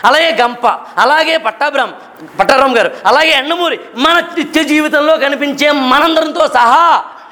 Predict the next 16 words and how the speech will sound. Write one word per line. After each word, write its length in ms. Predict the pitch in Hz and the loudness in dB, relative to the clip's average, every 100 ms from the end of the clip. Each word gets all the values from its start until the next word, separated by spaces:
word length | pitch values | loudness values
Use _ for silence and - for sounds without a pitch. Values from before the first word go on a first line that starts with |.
| - | -2
ఒక 160 | 311 285 | 0 2
లోపం 460 | 269 302 339 339 | 2 2 0 -2
ఉంటుంది, 360 | 330 311 311 262 | -4 -4 0 -2
దాన్ని 280 | - 330 349 | 0 -2 0
కంపెన్సేట్ 500 | 269 247 240 220 208 | -2 -4 -4 -4 -6
పెట్టుకోండి. 420 | 202 147 113 98 | -6 -6 -6 -6
నా 80 | 143 | -4
పాయింట్ 300 | 139 135 151 | -2 -4 -2
మీకు 120 | 143 | -4
అర్థమైందో 320 | 127 127 131 | -4 -4 -6
లేదో? 380 | 113 101 92 92 - - - - - - - - - - - - - - - - - - | -6 -8 -10 -12 -16 -20 -20 -20 -20 -20 -20 -20 -20 -20 -20 -20 -20 -20 -20 -20 -20 -8
కాంపెన్సేట్ 760 | - 269 330 339 330 302 339 339 294 - - | -2 0 2 2 0 0 0 0 -2 -4 -2
పాజిటివ్ 420 | 240 330 - 285 | 0 0 0 -2
అవ్వాలి. 300 | 247 226 180 - - - - - - - - - - - - - - | 0 -2 -4 -8 -20 -20 -20 -20 -20 -20 -20 -20 -20 -20 -20 -6 -2
అసలు 200 | 240 233 | 0 0
ఏం 180 | 269 | 0